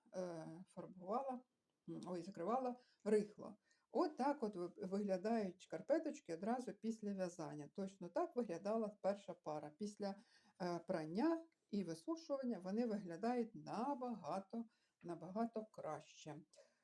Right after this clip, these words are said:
Так, значить, ця друга пара, от я її зважила і поміряла до прання на розмір двадцять сім, висотою вийшло двадцять один.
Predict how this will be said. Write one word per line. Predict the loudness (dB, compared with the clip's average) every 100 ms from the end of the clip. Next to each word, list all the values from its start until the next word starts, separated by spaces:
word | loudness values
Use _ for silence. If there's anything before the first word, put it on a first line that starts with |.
| _ _ _ _ _ -6
Так, | -2 -2 0
значить, | 0 2 0
ця | 0 0
друга | 2 0 0
пара, | -4 0 0 2 2
от | 2 -2
я | -2 -2
її | -2 -4 -4 -4
зважила | -2 0 0 -2 -4 -4 -6
і | -8
поміряла | -6 -4 -4 -6 -8 -8 -10
до | -10 -14
прання | -8 -6 -2 -2 -2 -4 -4
на | -2 -2
розмір | -2 -6 -8 -16
двадцять | -8 -8 -6 -10 -10
сім, | -10 -6
висотою | -6 -8 -10 -6 -6 -6 -6
вийшло | -8 -6 -14
двадцять | -8 -8 -8 -14 -10
один. | -4 -2 -2